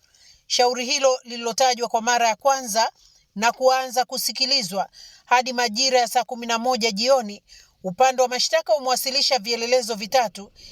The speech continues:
ikiwemo daftari ndogo mbili maarufu kama notebook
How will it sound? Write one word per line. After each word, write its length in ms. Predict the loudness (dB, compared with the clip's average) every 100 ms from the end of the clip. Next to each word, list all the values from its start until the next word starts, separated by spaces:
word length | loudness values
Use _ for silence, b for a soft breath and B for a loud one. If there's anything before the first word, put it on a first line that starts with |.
| B -10
ikiwemo 320 | 0 2 4
daftari 420 | 2 2 -2 0
ndogo 320 | 0 2 2
mbili 320 | -2 -6 -8
maarufu 480 | -2 0 0 -4 -4
kama 260 | 0 0 0
notebook 560 | -4 -4 -4 -6 -10